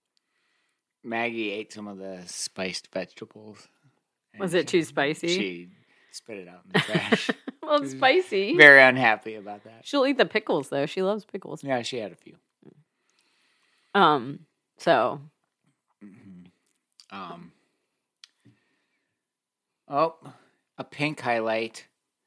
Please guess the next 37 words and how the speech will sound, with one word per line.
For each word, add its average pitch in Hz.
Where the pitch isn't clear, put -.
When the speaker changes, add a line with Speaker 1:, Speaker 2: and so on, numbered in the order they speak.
Speaker 1:
Have 165
a 120
proper 131
drink. 87
We're 143
doing 95
Bloody 95
Marys. 117
Speaker 2:
Oh, 196
so 175
you 175
highlighted 170
that. 147
Speaker 1:
Yes. 165
Speaker 2:
You 175
were 170
Speaker 1:
So 170
I 156
was 156
like, 156
Speaker 2:
like 156
Speaker 1:
"I've 349
been 277
wanting 160
a 139
Bloody 143
Mary 139
for 139
a 160
while. 165
I'm 196
glad 156
this 123
came 135
up -
in 175
the" 165